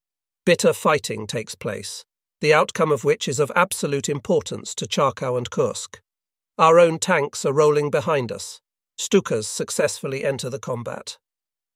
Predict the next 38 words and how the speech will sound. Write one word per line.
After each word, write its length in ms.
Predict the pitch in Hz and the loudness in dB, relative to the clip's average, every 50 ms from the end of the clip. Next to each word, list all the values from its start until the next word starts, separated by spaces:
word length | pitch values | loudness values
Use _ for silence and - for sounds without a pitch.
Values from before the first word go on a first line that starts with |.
| _ _ - | _ _ 0
In 140 | 151 151 156 | 2 4 4
a 40 | 151 | 4
tough 320 | - - 226 202 - - | 4 4 4 4 2 2
wrestling 460 | 151 151 147 - - - 131 127 127 | 2 2 2 0 -4 -8 -8 -6 -6
match, 400 | 127 120 123 - - - - - _ - | -6 -6 -6 -6 -8 -12 -14 -12 _ -2
our 200 | 151 147 151 147 | 0 2 4 4
regiments 520 | 156 160 147 - 156 135 135 131 - - | 4 4 4 2 -2 -4 -4 -6 -8 -8
succeed 460 | - - 147 - - - 147 139 135 | -10 -10 -10 -8 -8 -8 -8 -8 -6
in 160 | 139 135 135 117 | -6 -8 -6 -2
pushing 320 | - 147 - - 139 139 | -2 -2 -2 -2 -6 -4
the 160 | 131 135 139 | -2 0 0
enemy 300 | 139 139 131 123 127 127 | 0 0 -2 -4 -6 -8
slowly 440 | 123 - - - 143 135 127 127 127 | -8 -6 -4 -2 -2 -2 -2 -6 -8
to 120 | 110 - 131 | -10 -10 -10
the 200 | 123 127 - 156 | -10 -10 -10 -10
east. 400 | 123 104 - - - - - - _ _ _ _ _ _ _ _ _ _ _ - | -12 -12 -14 -14 -16 -16 -20 -20 _ _ _ _ _ _ _ _ _ _ _ 0
We 120 | 156 151 156 | 4 4 4
are 60 | 151 | 6
marching 480 | 160 160 156 170 - - 170 156 147 | 6 4 4 4 0 -4 -6 -6 -6
straight 340 | - - - 160 156 165 - | -6 -4 0 0 0 0 0
through 300 | - - - 160 147 143 | -6 -8 -6 -6 -6 -4
the 140 | 143 147 143 | -4 -2 -2
embattled 500 | 143 139 120 143 110 - 135 131 127 139 | -2 -2 -2 -6 -6 -6 -6 -6 -4 -4
area. 480 | 135 127 117 110 113 110 - - - _ _ _ _ _ _ _ _ - | -4 -4 -4 -6 -8 -10 -12 -14 -16 _ _ _ _ _ _ _ _ -4
The 80 | - | -2
field 280 | - 196 170 160 151 143 | 0 2 2 2 0 0
of 120 | 135 - | -2 -4
corpses 580 | - - 170 151 - - - 156 139 147 139 - | 0 2 2 2 2 0 -4 -4 -4 -4 -4 -6
that 180 | - 143 - | -6 -6 -4
is 140 | 151 135 113 | -4 -4 -2
left 300 | 147 156 147 - - - | 0 -2 -2 -2 -6 -6
behind 540 | - 143 - - 147 131 123 123 135 143 147 | -6 -6 -4 -4 -4 -4 -4 -4 -6 -6 -6
in 80 | 139 131 | -6 -4
the 100 | 131 131 | -2 -2
occupied 540 | 139 131 - - 127 - 139 135 127 123 117 | -2 -2 -2 -8 -10 -6 -6 -4 -4 -4 -4
villages 580 | 131 131 127 127 120 - 135 131 127 123 - | -6 -6 -6 -6 -8 -8 -10 -10 -10 -10 -10
is 160 | 127 120 117 - | -12 -10 -6 -2
wretched. 460 | 135 135 - - - - 98 107 | -2 -2 -2 -4 -10 -10 -12 -16